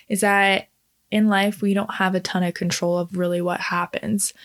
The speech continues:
And this was really just shown that, I think, for me is, wow, you know, we really don't have a ton of it. So when I've been riding,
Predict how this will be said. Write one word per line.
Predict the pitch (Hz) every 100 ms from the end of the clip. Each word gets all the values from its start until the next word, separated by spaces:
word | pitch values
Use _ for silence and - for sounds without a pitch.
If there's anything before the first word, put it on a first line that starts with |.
| - _
And | 202 196 190 185 185
this | 185 190 -
was | 180
really | 185 185 185
just | 185 180 - - -
shown | - 180 185
that, | 185 175 -
I | 185 185
think, | - 185 180
for | 190
me | 185 202 202 190
is, | 180 -
wow, | 190 214 196
you | 190
know, | 208 240 269
we | 262 269
really | 269 269
don't | 254 254
have | 262
a | 226
ton | 190 180
of | 180
it. | 190 -
So | - 202 202 - - - - _ -
when | 226 233 233 226 208 - -
I've | 214 214
been | 196 190
riding, | 190 226 240 202 196 190